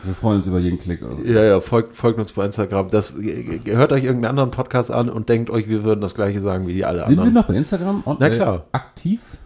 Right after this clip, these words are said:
Speaker 2: Ja, also ich guck aktiv mir immer die Posts von Kylie Jenner und Cristiano
Speaker 1: Ach so.
Speaker 2: Ronaldo an, die fragwürdig geworden sind, seitdem er, äh, in die Emirate gegangen ist.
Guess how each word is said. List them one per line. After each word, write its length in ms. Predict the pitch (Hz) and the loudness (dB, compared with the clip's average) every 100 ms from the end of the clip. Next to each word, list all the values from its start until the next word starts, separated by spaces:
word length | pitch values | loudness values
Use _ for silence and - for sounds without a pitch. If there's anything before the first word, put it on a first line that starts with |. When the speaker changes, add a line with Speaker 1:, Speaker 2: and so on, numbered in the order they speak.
| _ - _ | _ -20 _
Speaker 2:
Ja, 400 | 156 92 135 147 _ _ | 2 4 0 -4 _ _
also 140 | - 123 | -2 0
ich 140 | 127 | 0
guck 200 | - 170 | 0 2
aktiv 440 | 135 - 175 190 - | 0 0 -4 -4 -4
mir 300 | 160 147 156 | -6 -4 -2
immer 180 | 156 147 | 0 0
die 420 | 143 147 147 139 - | 0 -2 -4 -6 0
Posts 300 | 151 151 - | 2 2 0
von 240 | 135 131 | -4 -4
Kylie 320 | 135 131 131 | 0 2 2
Jenner 400 | 135 135 139 135 | 0 0 2 -2
und 300 | 135 127 131 | -2 -4 -4
Cristiano 400 | - 117 98 120 | -6 -4 0 2
Speaker 1:
Ach 40 | 120 | 2
so. 60 | |
Speaker 2:
Ronaldo 360 | 113 113 135 110 | 2 2 4 2
an, 200 | 85 107 - - - | 0 -4 -8 -20 -2
die 260 | 135 139 - | -2 -2 -8
fragwürdig 540 | - 127 143 117 104 | -2 -2 0 -2 0
geworden 340 | 110 101 101 | 0 2 2
sind, 140 | 101 98 | 0 -2
seitdem 340 | 101 95 104 | -2 0 0
er, 220 | 101 101 | 0 -2
äh, 760 | 107 101 101 107 - - - - | -2 -2 -2 -6 -8 -10 -8 -8
in 80 | 104 | -8
die 280 | 104 - | -8 -6
Emirate 400 | 117 104 107 104 | -2 0 0 -2
gegangen 340 | 95 90 85 90 | -4 -6 -8 -8
ist. 160 | 95 | -12